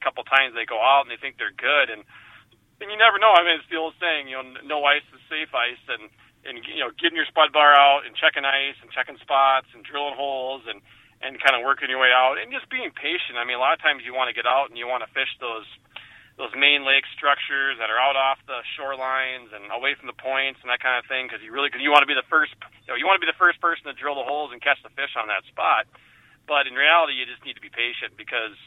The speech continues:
you know, you might be standing on seven, eight inches of ice and travel, uh, you know, a hundred yards, and all of a sudden you're standing on an inch or two, you know, because it just isn't uniform. And, you know, that's, that seems to be the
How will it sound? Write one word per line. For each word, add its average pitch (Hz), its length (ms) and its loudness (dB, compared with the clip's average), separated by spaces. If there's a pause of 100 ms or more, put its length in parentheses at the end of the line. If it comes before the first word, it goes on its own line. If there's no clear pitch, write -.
you 123 80 -16
know, 107 160 -8
you 120 160 -8
might 139 240 4
be 131 160 -8
standing 131 320 0
on 110 320 -4
seven, 123 240 -2
eight 120 160 -4
inches 117 240 -14
of 110 80 -2
ice 135 320 0
and 110 240 -16
travel, 113 480 -4 (480)
uh, 113 160 -2
you 104 80 -2
know, 107 80 -4
a 127 80 -4
hundred 127 160 6
yards, 131 320 4
and 117 80 -6
all 120 80 0
of 120 80 -10
a 120 80 -14
sudden 110 80 -16
you're 95 80 -16
standing 113 240 -6
on 104 240 -8 (160)
an 120 80 -6
inch 127 240 -2
or 107 80 -20
two, 147 240 -6 (480)
you 117 80 -10
know, 107 160 -4
because 131 320 -12
it - 80 -16
just 139 160 -4
isn't 110 240 -8
uniform. 110 560 -4
And, 104 160 -8
you - 80 -12
know, 110 160 -2
that's, 120 240 2 (560)
that 147 160 6 (140)
seems 185 180 0
to 147 80 -6
be 160 140 2
the 147 100 0